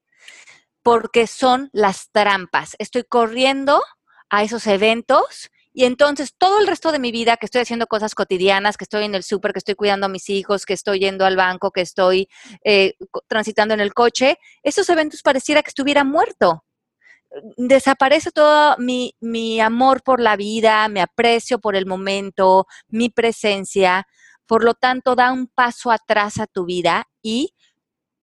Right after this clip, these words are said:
como decíamos hace rato, eres esclavo de lo que no ves.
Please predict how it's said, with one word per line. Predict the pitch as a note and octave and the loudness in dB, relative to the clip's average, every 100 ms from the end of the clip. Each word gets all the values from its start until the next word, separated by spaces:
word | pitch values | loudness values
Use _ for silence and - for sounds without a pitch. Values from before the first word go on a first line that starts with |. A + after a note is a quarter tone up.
| G3 | -4
como | A3 G#3 G3+ | 0 0 0
decíamos | G#3+ A#3 A3+ | -2 -6 -6
hace | A3+ | -4
rato, | A3 G3 A3 - | -2 -2 -2 2
eres | A3+ A#3 A3 | 2 0 -4
esclavo | - G#3+ G3 G3 | -2 0 2 2
de | |
lo | E3+ D#3+ | 0 -2
que | E3+ | -4
no | F3 E3+ D#3+ | -2 -4 0
ves. | E3 C#3+ - | 0 0 -6